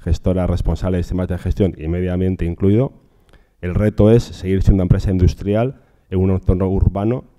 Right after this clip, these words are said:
donde toda la gestión de residuos, la gestión de un poco de eficiencia energética, pues es parte. Entonces, hemos hecho valoración también en E Q C, lo piden esos clientes, Oñati damos un ochenta y siete, creo que es, y la media de grupo, pues, creciendo en ese,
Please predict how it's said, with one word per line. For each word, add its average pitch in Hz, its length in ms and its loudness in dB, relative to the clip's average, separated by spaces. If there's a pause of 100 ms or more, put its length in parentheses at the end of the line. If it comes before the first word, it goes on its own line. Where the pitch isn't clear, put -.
(720)
donde 82 380 -4
toda 92 160 0
la 95 100 -4
gestión 98 400 0
de 95 80 0
residuos, 95 640 2
la 78 100 -10
gestión 92 420 0
de 95 60 0
un 87 40 -6
poco 92 220 0
de 95 60 0
eficiencia 92 360 2
energética, 98 560 -6
pues 80 180 -6
es 82 100 -8
parte. - 320 -8
Entonces, 90 440 -6
hemos 95 260 0
hecho 101 220 2
valoración 92 400 0
también 87 220 -4
en 90 100 -2
E 92 80 -2
Q 95 160 6
C, 131 260 2 (420)
lo - 80 -2
piden 92 200 4
esos 90 200 4
clientes, 104 520 0
Oñati 92 320 -2
damos 92 320 0
un 92 80 2
ochenta 82 420 -4
y 80 120 -6
siete, 95 360 -2
creo 92 200 0
que 104 140 -2
es, 139 140 -4 (340)
y 80 80 -10
la 85 120 -6
media 95 240 0
de 92 60 4
grupo, 110 300 2
pues, - 200 2
creciendo 101 760 0
en 80 120 -6
ese, 85 200 -4